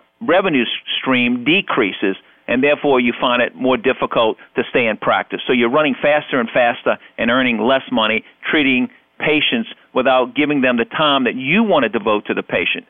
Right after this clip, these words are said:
And consequently, the physician says, "I don't have time to be involved in medical politics or go to Congress or go to my state legislature." But that's a mistake, because in times of crisis, the people who know what needs to be done,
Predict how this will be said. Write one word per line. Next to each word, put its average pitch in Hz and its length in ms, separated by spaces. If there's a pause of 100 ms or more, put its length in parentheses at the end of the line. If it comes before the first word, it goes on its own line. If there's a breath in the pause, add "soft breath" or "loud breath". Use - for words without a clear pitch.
And 107 120
consequently, 151 840 (320 loud breath)
the 127 80
physician 127 560
says, 123 180 (160)
"I 160 140
don't 165 160
have 127 200
time 131 340
to 120 80
be 113 120
involved 107 480
in 104 100
medical 113 340
politics 104 680
or 107 80
go 110 160
to 107 80
Congress 107 580
or 101 60
go 107 140
to 110 80
my 101 180
state 107 220
legislature." 110 640 (400 loud breath)
But - 120
that's 160 200
a 156 60
mistake, 147 500 (260 soft breath)
because 120 280
in 120 80
times 143 340
of 147 140
crisis, 180 480 (320 soft breath)
the 120 80
people 151 520
who 143 200
know 147 340
what 139 260
needs 135 340
to 131 60
be 123 140
done, 123 440